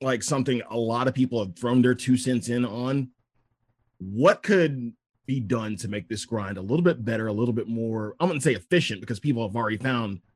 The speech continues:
efficiencies for this. What could be better to, like, make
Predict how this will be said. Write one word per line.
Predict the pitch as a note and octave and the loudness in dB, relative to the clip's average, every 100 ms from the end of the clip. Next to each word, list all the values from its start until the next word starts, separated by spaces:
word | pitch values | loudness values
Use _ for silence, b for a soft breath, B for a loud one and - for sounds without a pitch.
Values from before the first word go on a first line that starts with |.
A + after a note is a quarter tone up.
| _ - | _ -4
efficiencies | F#2 E3 A#2 - F#2 | 0 2 0 -6 -10
for | - F2+ | -10 -12
this. | - _ - - _ - | -12 _ -20 -20 _ 0
What | E3+ | 4
could | A#3 | 6
be | A3 | 6
better | D3+ C3 C3 A2 G2 - | 6 4 2 2 -4 -2
to, | B2 A2 G#2+ G2+ - _ | 0 0 -2 -4 -10 _
like, | C3 A2 F2 _ _ - | -6 -6 -8 _ _ 0
make | B2+ A#2 A#2 | 6 6 4